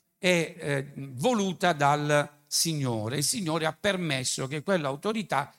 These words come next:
eserciti l'autorità. Però attenzione, nell'ambito di ciò che è autorità bisogna vedere poi se qualcuno lo fa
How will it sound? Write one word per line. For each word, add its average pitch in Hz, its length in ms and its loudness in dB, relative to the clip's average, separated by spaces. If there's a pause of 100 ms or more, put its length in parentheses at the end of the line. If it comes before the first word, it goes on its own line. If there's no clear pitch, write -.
(180)
eserciti 139 720 0
l'autorità. 123 680 -6 (320)
Però 302 220 4
attenzione, 240 560 0
nell'ambito 214 600 0
di 160 160 -6
ciò - 220 2
che - 140 -2
è - 20 2
autorità 269 640 0
bisogna 202 380 -2
vedere 202 360 0
poi 190 220 -2
se 175 160 -2
qualcuno 190 460 0
lo 180 120 2
fa - 480 2